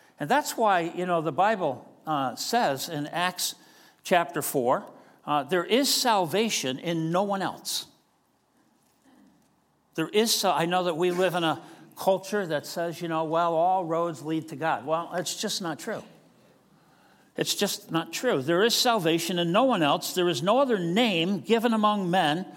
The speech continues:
whereby we might be saved. There is only one Savior, and he came from heaven. And so it's interesting, too, that in this passage, this Simeon,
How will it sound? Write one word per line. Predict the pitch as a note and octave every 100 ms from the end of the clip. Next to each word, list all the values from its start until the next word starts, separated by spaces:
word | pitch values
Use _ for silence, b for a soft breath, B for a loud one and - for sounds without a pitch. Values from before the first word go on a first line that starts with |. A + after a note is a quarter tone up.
| B B -
whereby | C3 A3+ A#3+ D#3 D#3+
we | F3 G3
might | F3+ F#3+
be | A3+
saved. | - C#4 F#3+ - - _ _ _ _ _ _ _ b b b b b
There | E3+
is | C#4 G#3
only | F#3 F#3+
one | F3 G3+
Savior, | G3+ - A#3+ A3+ B2 A#2+
and | D3+
he | E3+
came | - G#3+ G#3+
from | G3+ D#3+
heaven. | D#3 F#3+ C#3+ - - B B B B B B
And | F#3
so | - C#4 - - - - _ _ _ G3+
it's | - A#3 -
interesting, | D#4 A3+ F#3 G#3+ F3+
too, | - C4
that | F#3+ E3+
in | G3+ G#3+
this | A#3+ -
passage, | - B3 C4+ - E3+ A#2+ -
this | F#3
Simeon, | - - C#4 G#3 D#3 F3+